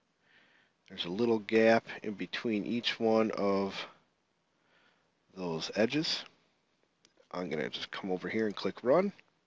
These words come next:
Now we'll click simulate.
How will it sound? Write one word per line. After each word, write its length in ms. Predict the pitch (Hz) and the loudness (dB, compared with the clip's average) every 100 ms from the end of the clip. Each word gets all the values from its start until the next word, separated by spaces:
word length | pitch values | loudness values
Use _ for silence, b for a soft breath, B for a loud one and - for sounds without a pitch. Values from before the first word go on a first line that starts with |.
| _ _ _ _ _ _ _ B B B B B - | _ _ _ _ _ _ _ B B B B B -6
Now 160 | 87 | -2
we'll 100 | 82 | -2
click 280 | - 87 - | -4 -6 -2
simulate. 520 | - 139 151 160 160 | 0 4 8 8 6